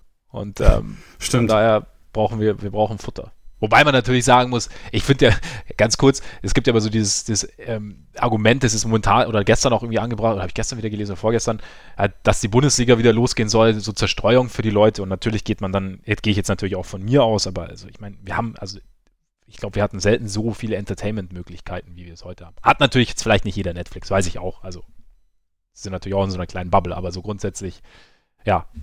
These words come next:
Speaker 1: Bock hätte ich.
Speaker 2: Netflix ist aber günstiger als das gewöhnliche Bundesliga-Gucken.
Speaker 1: Das ist auch
Speaker 2: Also,
Speaker 1: wiederum korrekt,
Speaker 2: muss
Speaker 1: ja,
Speaker 2: man
Speaker 1: genau, genau. Also
Speaker 2: dazu anmerken. Und, äh,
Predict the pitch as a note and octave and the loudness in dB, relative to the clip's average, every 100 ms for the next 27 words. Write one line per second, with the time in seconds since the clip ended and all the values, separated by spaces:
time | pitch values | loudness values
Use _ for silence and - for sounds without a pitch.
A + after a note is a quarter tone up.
0 | - - _ - - B2 G#2 - E2 G#2+ | -18 -20 _ -2 2 4 4 0 -2 2
1 | A#2 - B2+ - C#3 C3 A#2 G#2+ A#2 A#2 | 4 4 2 4 2 4 4 4 2 0
2 | C#3 B2+ A#2 A2+ B2+ - C3 - - - | -2 -2 -2 -2 -4 -6 -4 -4 -2 -2
3 | A#2 B2 B2+ B2 C3+ B2 A#2 B2+ B2 C3 | 0 2 2 0 0 0 0 -2 -2 -2
4 | A#2+ A#2 B2 A#2+ - B2 - C3 B2 G#2 | -2 0 2 2 2 2 4 4 4 2
5 | G#2 A#2 A2+ A2+ A2+ A#2 A2 A2 G2 F2 | 0 -2 -2 0 -2 -2 0 0 0 -4
6 | A2+ F2+ F2+ - F#2+ - - B2 A#2+ C3+ | -4 -6 -8 -12 -12 -16 0 2 2 2
7 | B2+ B2 B2 B2 A#2 C3+ D#3+ - - - | 2 2 2 2 2 4 4 2 -4 -10
8 | - - C#3+ C3+ | -2 2 4 6